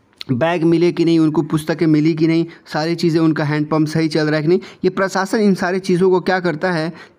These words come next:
देख रेख करके प्रबंधन को भेजता है और नहीं रहती है तो उस चीज़ों का क्या करता है, प्रबंध कराता है, वहाँ पर चीज़ें वो लगवाता है। आइए इसको पढ़ लेते हैं। शैक्षिक प्रशासन के अंतर्गत विद्यालयों में संचालन हेतु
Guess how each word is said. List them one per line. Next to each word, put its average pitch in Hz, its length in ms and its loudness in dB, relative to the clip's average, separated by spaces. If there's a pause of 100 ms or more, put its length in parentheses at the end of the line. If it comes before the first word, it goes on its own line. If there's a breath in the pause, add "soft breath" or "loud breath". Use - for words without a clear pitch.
(120)
देख 208 220 0
रेख 180 200 0
करके 175 260 -2
प्रबंधन 156 440 0
को 170 100 -2
भेजता 156 320 0
है 156 140 -2 (220 loud breath)
और 160 80 -2
नहीं 196 360 2
रहती 185 260 0
है 214 100 2
तो 277 180 -2 (240 loud breath)
उस 202 180 0
चीज़ों 180 240 2
का 202 120 -2
क्या 220 180 -2
करता 180 220 -6
है, 220 60 -2
प्रबंध 147 400 -2
कराता 139 360 -2
है, 175 60 -2
वहाँ 143 220 -2
पर 151 100 -2
चीज़ें 156 260 0
वो 175 120 2
लगवाता 113 460 -2
है। 120 180 -6 (180 loud breath)
आइए 226 180 0
इसको 220 160 0
पढ़ 135 180 -2
लेते 117 240 -2
हैं। 127 60 -4 (280 loud breath)
शैक्षिक 220 280 -2
प्रशासन 202 380 -2
के 196 100 -4
अंतर्गत 175 280 -2
विद्यालयों 156 480 -2
में 165 120 0
संचालन 147 440 -4
हेतु 143 220 0